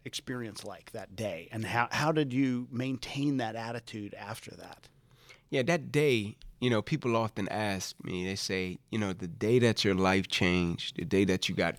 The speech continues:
Speaker 2: injured, did you think, did you see, did you do anything different?" Because oftentimes people may have thought, "Oh man, did he wear any different pads?" Right? And I'm like, "No, man, I showed up the same time. My routine on the field,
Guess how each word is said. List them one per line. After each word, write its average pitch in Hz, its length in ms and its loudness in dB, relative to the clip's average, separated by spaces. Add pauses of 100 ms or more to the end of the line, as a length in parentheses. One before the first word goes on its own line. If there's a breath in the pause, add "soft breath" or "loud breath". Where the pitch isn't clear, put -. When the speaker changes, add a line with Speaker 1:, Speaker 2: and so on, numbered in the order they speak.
Speaker 2:
injured, 82 440 0 (960 soft breath)
did - 140 0
you 92 60 -2
think, 120 500 4
did 85 160 0
you 78 100 -2
see, 123 420 6
did 87 220 2
you 87 80 2
do 117 240 8
anything 110 420 4
different?" 117 500 0 (420 soft breath)
Because 101 300 4
oftentimes 98 840 6
people 104 260 4
may 101 160 6
have 95 140 0
thought, 90 340 0 (460 loud breath)
"Oh 95 120 6
man, 98 240 6
did 101 100 4
he 104 80 6
wear 113 220 6
any 107 180 4
different 101 340 -2
pads?" 98 760 -4
Right? 90 300 2
And 85 100 -4
I'm 95 120 0
like, 87 140 0
"No, 98 260 6
man, 98 280 6
I 104 160 4 (280 soft breath)
showed 117 360 10
up 123 180 4
the - 80 -8
same 110 340 4
time. 110 500 2 (420 soft breath)
My 85 100 6
routine 110 880 6 (280 soft breath)
on 101 160 4
the 104 60 4
field, 110 480 6